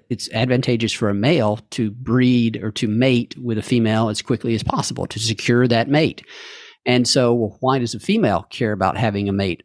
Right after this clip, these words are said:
early on? What other research, behavioral research has shown is that paired birds, paired, uh, female that's, that is paired is dominant to unpaired birds.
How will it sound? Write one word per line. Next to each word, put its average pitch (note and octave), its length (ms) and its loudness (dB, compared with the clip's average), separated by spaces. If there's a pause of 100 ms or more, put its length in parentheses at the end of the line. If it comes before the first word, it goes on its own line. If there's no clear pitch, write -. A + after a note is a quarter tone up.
early G2+ 240 0
on? F#2+ 220 -2
What B2+ 320 0 (420)
other C#3+ 180 2
research, B2 480 0
behavioral B2 380 -4
research A2 460 -4
has F#2+ 180 -4
shown B2+ 480 2
is A2 200 -2
that G#2 280 -4 (180)
paired D3+ 500 0 (1000)
birds, A#2 560 0 (400)
paired, B2+ 600 2
uh, A#2+ 160 0
female C3+ 560 2
that's, - 300 -6
that A#2 200 -2
is A2+ 120 -4
paired A#2+ 420 0
is G#2+ 200 -6
dominant A2+ 680 0
to - 200 -4
unpaired A2+ 520 0
birds. F2 340 -4